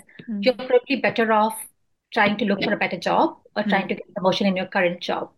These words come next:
Speaker 2: You have
Speaker 1: Yeah.
Speaker 2: to be, you have to be very clear. But if your motivation is more long-term, that, you know, you want, you want to leave corporate job behind, you want to have freedom, and also, like, it's about being in control of your destiny. Like, it is great and very safe to be your employee, but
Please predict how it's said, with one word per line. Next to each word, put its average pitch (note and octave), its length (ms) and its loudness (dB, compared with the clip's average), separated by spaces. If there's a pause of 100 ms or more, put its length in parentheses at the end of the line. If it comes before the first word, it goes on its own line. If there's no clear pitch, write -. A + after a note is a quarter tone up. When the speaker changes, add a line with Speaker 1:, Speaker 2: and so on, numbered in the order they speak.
(140)
Speaker 2:
You A#3 180 0
have - 160 2
Speaker 1:
Yeah. A#3 60 -2
Speaker 2:
to - 80 -8
be, - 60 -20 (120)
you A#3 140 2
have A3 80 -6
to A#3+ 80 -4
be A#3+ 60 4
very A#3+ 120 4
clear. F#3+ 340 -2 (400)
But A#3 140 2
if B3+ 160 0
your C#4 80 2
motivation A#3 720 0
is A#3 140 0
more G#3+ 160 6
long-term, G3 500 2
that, F#3+ 240 -2
you F3 80 4
know, F#3 220 0
you F#3+ 160 -2
want, F3+ 320 -2 (260)
you G3 120 0
want G#3 120 2
to G3+ 80 0
leave G#3 220 2
corporate G3 340 -2
job F3+ 220 -2
behind, A#3+ 520 2 (440)
you G3 140 0
want G3+ 240 2
to G3+ 40 -2
have G3 260 0
freedom, A#3 480 2
and G#3+ 140 -2
also, B3+ 300 0
like, A#3+ 340 -2
it's - 140 -8
about G#3+ 240 2
being G3+ 160 4
in G#3 100 0
control F#3+ 340 0
of F3+ 120 -4
your F#3 80 -4
destiny. F#3 360 -4
Like, F3+ 380 -2 (380)
it A#3+ 100 4
is A#3+ 120 2
great C4+ 280 4
and B3+ 80 2
very G#3+ 160 2
safe B3 560 0
to A#3 80 0
be G#3 120 0
your G3 120 2
employee, F3+ 600 0 (360)
but D#4 240 -2